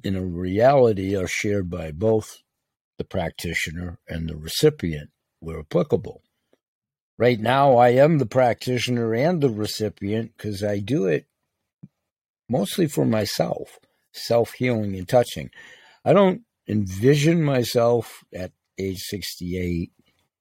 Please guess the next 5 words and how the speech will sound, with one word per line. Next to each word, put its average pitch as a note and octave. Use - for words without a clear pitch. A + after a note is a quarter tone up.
aspiring G2
or D#2+
getting G2+
to F2
fruition E2+